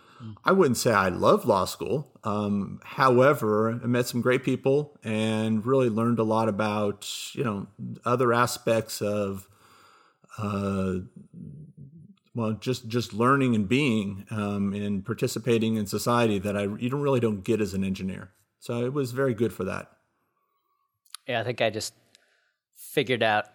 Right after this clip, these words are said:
Speaker 1: a little quicker that architectural engineering was not for me. <laughs>
Speaker 2: Well, as with most things, you're a little ahead on me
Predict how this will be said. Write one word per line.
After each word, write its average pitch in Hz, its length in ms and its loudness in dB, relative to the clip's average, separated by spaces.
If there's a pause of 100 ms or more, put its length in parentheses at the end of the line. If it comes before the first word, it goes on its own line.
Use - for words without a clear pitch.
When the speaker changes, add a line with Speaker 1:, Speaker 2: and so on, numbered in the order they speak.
(200)
Speaker 1:
a 127 60 -10
little 113 220 -6
quicker 98 540 -6 (720)
that 95 280 -8 (220)
architectural 107 580 -6
engineering 98 540 -10
was 85 340 -14 (420)
not 85 200 -6
for 107 100 -10
me. 78 300 -14
<laughs> - 40 -20 (340)
Speaker 2:
Well, 90 200 2 (320)
as 151 380 2
with 180 160 4
most 135 300 4
things, 120 320 0
you're 123 180 2
a 117 60 4
little 127 240 4
ahead 117 260 2
on 107 180 2
me 98 160 -4